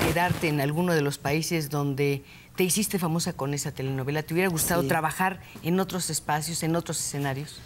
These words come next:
Speaker 2: Bueno, de hecho me quedé a trabajar,
Speaker 1: ¿En
Speaker 2: hice
Speaker 1: Italia?
Speaker 2: una telenovela en Italia y me hubiera gustado mucho quedarme un ratito en, en Rusia,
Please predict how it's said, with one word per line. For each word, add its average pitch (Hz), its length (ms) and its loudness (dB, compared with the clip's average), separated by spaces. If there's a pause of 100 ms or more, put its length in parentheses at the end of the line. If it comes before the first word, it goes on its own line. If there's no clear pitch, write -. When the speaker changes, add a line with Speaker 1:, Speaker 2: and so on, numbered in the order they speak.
(180)
Speaker 2:
Bueno, 220 200 4
de 220 100 6
hecho 254 220 2
me 196 120 4
quedé 170 340 4
a 214 80 4
trabajar, 156 540 4
Speaker 1:
¿En 156 80 0
Speaker 2:
hice 180 40 6 (100)
Speaker 1:
Italia? 175 140 4
Speaker 2:
una 180 160 4
telenovela 156 760 2
en 147 120 4
Italia 156 520 2 (680)
y - 60 2
me 190 100 8
hubiera 196 220 6 (100)
gustado 185 380 4
mucho 190 340 6
quedarme 175 280 4
un 196 80 6
ratito 170 480 4
en, 147 240 4
en 147 240 4
Rusia, 175 520 6